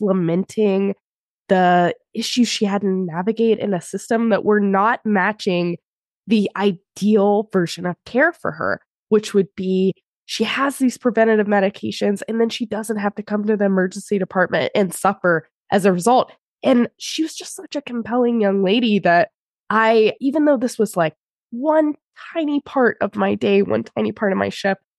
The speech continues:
and she wasn't the sickest person in the department, and all these things, just that human connection that we had, I carried her story with me and I thought about her for days. So I think that's a way that, that,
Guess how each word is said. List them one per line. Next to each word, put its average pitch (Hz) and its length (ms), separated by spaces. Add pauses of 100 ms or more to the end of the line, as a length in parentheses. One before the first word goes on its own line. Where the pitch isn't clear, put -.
(320)
and 226 400
she 262 140
wasn't 294 340
the 247 60
sickest 262 420
person 240 300
in 226 80
the 214 120
department, 190 760
and 208 540 (380)
all 254 220
these 247 200
things, 240 260
just - 300
that - 140
human 285 320
connection 247 460
that 214 140
we 208 120
had, 190 360 (320)
I 208 100 (100)
carried 277 480
her 233 160
story 202 420
with 196 220
me 180 300 (540)
and 202 180
I 196 120 (200)
thought 247 220
about 208 280
her - 260 (140)
for 196 200
days. - 600 (380)
So - 140
I 240 80
think 349 260 (260)
that's 226 460
a 202 100
way 190 440
that, 170 260
that, 165 320